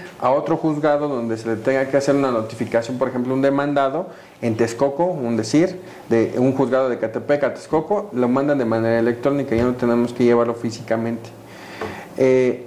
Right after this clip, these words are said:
aquí la situación es de que esa, esa cuestión nos evita mucha pérdida de tiempo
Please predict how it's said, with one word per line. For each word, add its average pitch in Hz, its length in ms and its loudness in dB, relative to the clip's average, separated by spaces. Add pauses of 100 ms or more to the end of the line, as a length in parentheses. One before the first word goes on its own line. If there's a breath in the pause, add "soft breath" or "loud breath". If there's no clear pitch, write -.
(140)
aquí 143 240 0
la 185 140 4
situación 170 340 -4
es 175 80 -2
de 165 140 -2
que 139 240 -2
esa, 156 340 2
esa 165 280 -2
cuestión 160 480 0 (160)
nos 135 200 0
evita 151 460 2
mucha 143 800 2 (460)
pérdida 131 340 2
de 117 100 0
tiempo 147 640 0